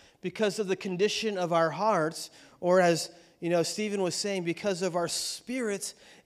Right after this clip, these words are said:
being dead, but alive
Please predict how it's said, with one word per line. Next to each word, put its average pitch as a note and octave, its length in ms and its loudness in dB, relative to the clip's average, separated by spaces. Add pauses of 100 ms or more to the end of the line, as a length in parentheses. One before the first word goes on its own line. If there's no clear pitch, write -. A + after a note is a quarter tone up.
being F3+ 380 0
dead, G#3+ 480 2 (1900)
but C#3+ 140 -4
alive C#3+ 840 -4